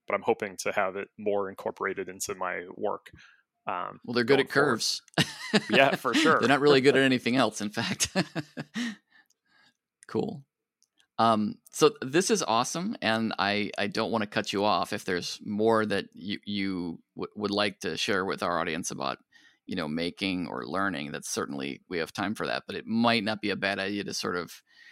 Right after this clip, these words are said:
Speaker 2: you know, uh, s-, transition to our last question. And, uh, and, you know, of course, we'll have you back on. I mean, you and I talk basically every day, and we often talk on weekends, and we often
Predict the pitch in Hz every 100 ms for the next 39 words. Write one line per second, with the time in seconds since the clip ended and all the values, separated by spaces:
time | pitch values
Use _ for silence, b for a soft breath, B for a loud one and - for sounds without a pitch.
0 | B B B 220 143 147 _ _ - 131
1 | 127 135 - - 156 135 143 - 131 127
2 | 120 120 123 - 131 - 143 127 120 113
3 | 110 110 107 104 107 117 180 147 131 117
4 | 135 - 120 110 95 98 - 98 95 95
5 | 123 117 101 82 - - - - _ _
6 | _ - 95 - 98 95 90 87 - 90
7 | 73 85 80 50 - 50 - 208 _ b
8 | b b b _ _ - 92 85 95 95
9 | - 98 87 80 92 76 95 58 55 82
10 | 78 - 85